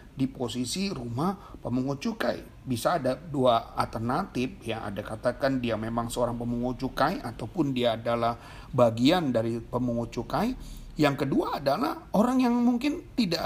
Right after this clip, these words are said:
ada pekerjaan, lagi sedang mau bersantai karena di rumah cukai itu ada sesuatu yang mungkin dia bisa dapatkan. Jadi entah apapun, eh, yang terpenting adalah kejelasannya dia diajak Tuhan pada saat itu.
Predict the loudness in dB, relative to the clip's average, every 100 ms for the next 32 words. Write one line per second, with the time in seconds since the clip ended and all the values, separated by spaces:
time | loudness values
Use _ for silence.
0 | 2 6 4 2 -6 -4 0 0 2 0
1 | 0 -2 -2 -6 -6 -4 -2 0 0 0
2 | 0 0 0 2 4 2 0 -4 -16 -14
3 | 2 4 4 2 0 0 -2 -4 0 0
4 | 0 -2 2 2 0 -4 -2 2 2 2
5 | 2 2 0 0 0 2 0 0 -2 -4
6 | -4 -4 -6 -8 -12 -12 -20 -20 -4 0
7 | 0 -2 -4 -4 -4 -4 -6 -2 0 -2
8 | -4 -18 -14 0 2 2 0 -6 -4 -4
9 | -2 -4 -4 -6 -2 -2 0 -2 -2 -6
10 | -2 -2 -2 -4 -2 -2 -2 -6 -18 -20
11 | -10 -4 0 0 0 -4 -4 -4 -6 -4
12 | -4 -2 -2 -2 -2 -4 -6 -10 -14 -14